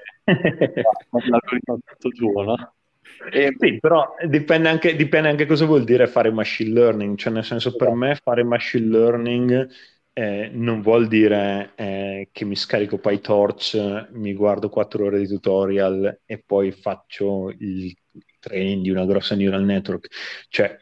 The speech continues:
Speaker 1: questo è usare machine learning, che va benissimo, eh.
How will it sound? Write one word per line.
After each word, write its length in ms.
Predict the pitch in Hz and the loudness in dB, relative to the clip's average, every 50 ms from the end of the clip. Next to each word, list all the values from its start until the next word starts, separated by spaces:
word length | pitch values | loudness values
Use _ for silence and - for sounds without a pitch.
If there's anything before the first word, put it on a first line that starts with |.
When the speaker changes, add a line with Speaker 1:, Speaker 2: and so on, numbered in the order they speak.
| _ _ _ | _ _ _
Speaker 1:
questo 500 | - 120 120 - - 143 131 131 135 135 | -2 0 0 2 4 4 6 6 4 4
è 220 | 135 113 107 107 - | 2 0 0 -2 -4
usare 480 | 123 110 104 92 104 98 104 110 107 101 | -4 -4 -2 -2 -2 -2 0 -2 -4 -4
machine 380 | 90 87 - - - 104 95 90 | -6 -8 -8 -8 -8 -6 -6 -4
learning, 380 | 92 92 90 87 87 87 87 | -4 -4 -4 -6 -8 -10 -8
che 100 | - - | -4 0
va 120 | 139 175 170 | 2 2 4
benissimo, 680 | 135 110 101 101 101 - - - - 131 110 98 104 | 4 2 0 0 -4 -4 -8 -8 -10 -12 -10 -10 -10
eh. 160 | 101 98 - | -10 -10 -14